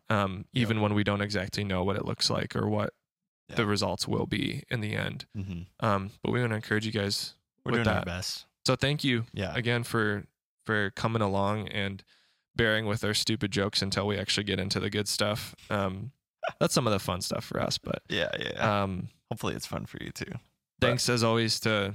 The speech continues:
Speaker 1: Steven at Quickwater for sponsoring the podcast.
Speaker 2: Yes. Uh, it'll be late. It'll be too late when you guys hear this episode in a couple days, but Steven's got, like, a tent set up for, uh, start of summer.
Speaker 1: Nice.
Speaker 2: Which is this week, so he'll be down there.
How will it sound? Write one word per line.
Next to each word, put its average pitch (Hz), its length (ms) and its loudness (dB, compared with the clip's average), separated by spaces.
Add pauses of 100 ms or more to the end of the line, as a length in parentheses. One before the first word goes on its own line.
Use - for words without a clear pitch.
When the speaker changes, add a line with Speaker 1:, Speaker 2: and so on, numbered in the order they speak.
(140)
Speaker 1:
Steven 113 380 2
at 90 100 -4
Quickwater 98 480 0
for - 200 -2
sponsoring 95 500 -2
the 95 80 -4
podcast. 104 640 -2
Speaker 2:
Yes. 101 480 -4 (160)
Uh, 98 380 2 (480)
it'll 113 80 -2
be 113 120 2
late. 98 360 0 (120)
It'll 101 140 -2
be 101 100 0
too - 200 -8
late 82 240 -6
when 95 180 -8
you 92 100 -10
guys 78 200 -10
hear 85 160 -10
this - 400 -10 (320)
episode - 360 -8
in - 80 -10
a 95 60 -8
couple - 220 -12
days, 120 240 -6
but - 240 -8 (160)
Steven's 98 340 -4
got, 87 160 -6
like, 85 160 -8
a 87 60 -10
tent - 420 -8
set 98 220 -6
up 101 120 -6
for, 87 320 -10
uh, 90 200 -8 (180)
start - 240 -4
of 95 80 -8
summer. 92 320 -8 (240)
Speaker 1:
Nice. 101 380 0
Speaker 2:
Which 110 80 -4
is 101 80 -2
this 101 180 0
week, 107 220 -2
so 87 380 -6
he'll 101 100 -8
be 95 100 -6
down 85 240 -6
there. 87 380 -4